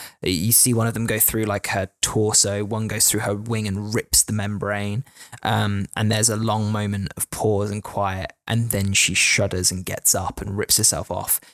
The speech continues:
and tries to fly and just, like, can't fly properly because she's got this broken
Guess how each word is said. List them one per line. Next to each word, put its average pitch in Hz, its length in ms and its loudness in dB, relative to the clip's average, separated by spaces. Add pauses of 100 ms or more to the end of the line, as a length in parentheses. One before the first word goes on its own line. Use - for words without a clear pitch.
(200)
and 110 100 2
tries 113 560 4
to 104 100 -2
fly 110 500 2
and 117 100 -2
just, 101 160 2
like, - 160 -4
can't - 400 -2
fly - 260 0
properly - 560 -4
because - 240 0
she's - 220 2
got - 180 -2
this - 140 4
broken 101 840 -2